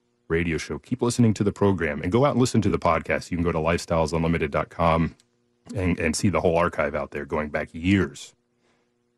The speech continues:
Now, on top of that, you can get out to the free workshop. We've got four or five of those coming up in the first two weeks of, <clears throat> of January. So get out to the free workshop where you can learn more about getting started in real estate, right? In, in single family houses as well as apartments.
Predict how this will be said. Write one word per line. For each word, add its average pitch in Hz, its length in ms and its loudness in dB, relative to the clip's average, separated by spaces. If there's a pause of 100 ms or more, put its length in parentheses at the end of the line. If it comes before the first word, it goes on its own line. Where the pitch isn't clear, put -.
(480)
Now, 80 120 0
on 80 60 0
top 98 200 0
of 87 80 0
that, 92 180 0
you 92 80 -2
can 87 140 -2
get 90 120 -2
out 92 160 0
to - 100 -12
the 80 80 -6
free 95 380 0
workshop. 85 640 -4
We've 82 240 -10
got 113 320 -2
four 135 320 2
or 113 60 2
five 123 300 0
of 87 140 -4
those 87 200 0
coming 101 300 2
up 95 200 2
in 110 140 2
the 113 80 4
first - 360 0
two 101 140 2
weeks 92 360 0
of, 85 440 -2 (260)
<clears throat> - 240 -20
of 113 340 2
January. 76 680 -2 (100)
So - 160 -12
get 113 160 2
out 127 140 0
to 117 80 2
the 95 80 2
free 104 160 2
workshop 87 420 0
where 82 140 -6
you 90 120 2
can 85 280 0 (500)
learn 110 180 4
more 95 240 4
about 104 540 -2
getting 85 200 -4
started 78 420 -2
in 73 100 -6
real 73 180 -6
estate, 69 340 -10 (240)
right? 73 260 -4 (100)
In, 98 220 4
in 104 120 2
single 101 280 2
family 95 300 0
houses 92 260 2
as 143 220 0
well 170 200 2
as 113 80 2
apartments. 113 580 -2